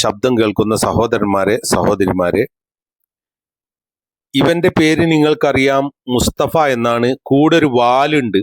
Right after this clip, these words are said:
മൗലവി. പക്ഷെ ഇവൻ തീർത്തും ഇസ്ലാമിക വിരുദ്ധമായ കാര്യങ്ങൾ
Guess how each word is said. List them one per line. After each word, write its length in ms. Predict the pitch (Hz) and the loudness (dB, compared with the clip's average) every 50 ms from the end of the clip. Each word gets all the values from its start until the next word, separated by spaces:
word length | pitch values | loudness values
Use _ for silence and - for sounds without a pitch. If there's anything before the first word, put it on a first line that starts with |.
| - - 117 | -2 -2 0
മൗലവി. 440 | 110 110 117 107 113 113 104 101 - _ _ _ _ _ _ _ _ _ _ _ _ _ _ _ _ _ _ _ _ _ _ _ | 0 2 2 2 0 0 -2 -2 -4 _ _ _ _ _ _ _ _ _ _ _ _ _ _ _ _ _ _ _ _ _ _ _
പക്ഷെ 220 | 143 147 - - 202 202 | -6 -4 0 0 0 0
ഇവൻ 160 | 196 190 202 196 160 - - | 2 0 0 0 -2 -2 0
തീർത്തും 580 | 175 175 190 202 190 160 - _ 202 196 196 196 196 - _ 165 151 | 2 4 4 4 2 0 -2 _ 0 0 0 -2 -4 -6 _ -4 -2
ഇസ്ലാമിക 680 | - - 170 170 185 185 185 185 185 190 190 175 185 196 175 160 | 0 0 0 2 2 2 2 2 2 0 0 0 0 0 0 0
വിരുദ്ധമായ 760 | 160 143 175 165 139 - - 180 185 185 185 180 180 180 185 185 - - | 2 2 2 0 0 -2 -2 0 0 2 2 2 2 2 2 0 0 0
കാര്യങ്ങൾ 440 | 160 165 170 160 175 170 175 180 | 0 2 2 0 0 0 0 0